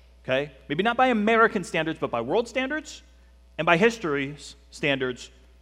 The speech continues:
we're all way better off than ninety-nine percent of people that have ever lived on this planet. We're rich. God's blessed us. He's given us a lot. So this is for us. Okay, this challenge extends to us. It says, "Charge them that are rich in this world,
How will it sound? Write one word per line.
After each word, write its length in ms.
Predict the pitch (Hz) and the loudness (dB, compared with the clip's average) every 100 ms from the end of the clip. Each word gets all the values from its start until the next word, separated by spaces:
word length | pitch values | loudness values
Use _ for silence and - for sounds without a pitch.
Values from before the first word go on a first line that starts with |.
| _ | _
we're 220 | 123 170 | -2 4
all 520 | 175 160 147 135 131 127 | 6 6 6 2 -2 -4
way 220 | 160 196 | 0 2
better 280 | 180 165 151 | 2 4 2
off 180 | 139 | 0
than 180 | - 123 | -4 -4
ninety-nine 560 | 135 147 143 139 143 135 | -2 -2 -4 -2 -2 -2
percent 280 | 135 131 127 | -8 -8 -6
of 60 | |
people 180 | 135 123 | -8 -8
that 80 | 123 | -8
have 120 | 117 - | -8 -2
ever 200 | 190 190 | 0 2
lived 380 | 160 143 123 - | 4 2 2 -4
on 160 | 127 127 | -8 -6
this 140 | 123 | -8
planet. 420 | - 131 120 117 - - - _ | -8 -8 -6 -8 -10 -20 -20 _
We're 120 | - 139 | -6 -2
rich. 460 | 151 - - - - - - - | -2 -4 -14 -14 -18 -20 -20 -4
God's 220 | 123 135 | -4 -4
blessed 440 | 127 180 170 - | 0 0 0 0
us. 180 | 139 127 | 0 0
He's 140 | 143 | -6
given 220 | 127 143 143 | -2 -2 -2
us 140 | 120 | -6
a 60 | 135 | -4
lot. 360 | 175 143 - - - - | 0 0 -2 -10 -20 -20
So 560 | - 180 160 156 139 123 - - - | -4 0 2 2 0 -2 -14 -20 0
this 160 | 202 | 0
is 100 | 226 | 0
for 160 | - 208 | -2 -2
us. 400 | 98 - - - - - - | -2 -8 -16 -18 -20 -20 -20
Okay, 140 | - 139 | -2 0
this 200 | 160 170 | 0 -4
challenge 460 | - 247 226 175 147 | -4 0 0 0 -6
extends 400 | - 185 165 - | -6 -4 -4 -6
to 120 | - | 0
us. 260 | 180 135 - | 0 0 -6
It 40 | - - | -20 -20
says, 220 | - 175 143 | -6 -4 -2
"Charge 300 | 208 226 233 | 0 0 0
them 100 | 226 | -2
that 120 | 202 | 0
are 40 | 180 | 0
rich 200 | 180 208 | -2 -4
in 80 | |
this 160 | 208 208 | -8 -4
world, 280 | 160 143 | -2 -2